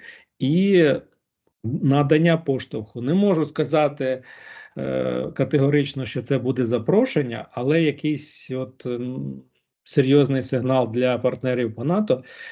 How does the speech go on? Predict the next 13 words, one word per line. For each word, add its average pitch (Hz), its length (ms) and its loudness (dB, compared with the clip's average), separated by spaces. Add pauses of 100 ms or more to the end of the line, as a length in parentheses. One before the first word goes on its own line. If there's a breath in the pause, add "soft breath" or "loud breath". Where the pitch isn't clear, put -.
(160 loud breath)
е, 123 200 -2 (240)
був 143 220 4
би 135 120 2
дуже 120 300 -2
бажаний 143 500 0
Україні 123 360 -4
на 131 100 -2
цьому 127 280 -2
етапі, 120 340 0
тому 127 280 -2
що, 139 320 -2 (600 loud breath)
е, 127 600 -4 (280)
вступ - 520 2